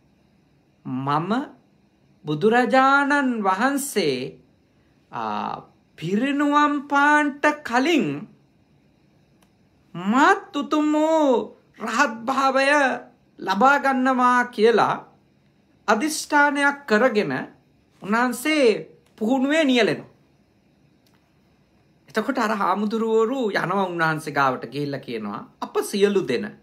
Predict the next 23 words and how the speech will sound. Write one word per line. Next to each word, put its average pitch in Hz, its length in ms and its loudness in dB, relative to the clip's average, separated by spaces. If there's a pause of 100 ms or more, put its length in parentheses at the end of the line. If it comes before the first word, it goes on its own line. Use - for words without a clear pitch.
(340)
බුදුරදුන්ගේ 294 920 0
පිරිනුවම් 254 680 2
පෑම 277 400 4
ගැන 277 240 2
කතා 247 420 2
කරමින් 202 480 0 (960)
සොවින් 302 520 2
තැවි 262 320 2
තැවි 339 540 2
දුක් 311 300 -4
වී 359 180 4
සිටිමු. 254 440 -2 (840)
අත්ත 202 240 -4
දත්ත 190 560 0
තෙර 214 180 2 (640)
ඒ 285 200 0
කිසිත් 285 460 -2
නොසලකා 269 720 2 (340)
අප 214 180 -6
ළඟටවත් 320 880 2
නොපැමිණ 269 560 2
සිටිනේ 247 580 -4
යැයි," 247 320 4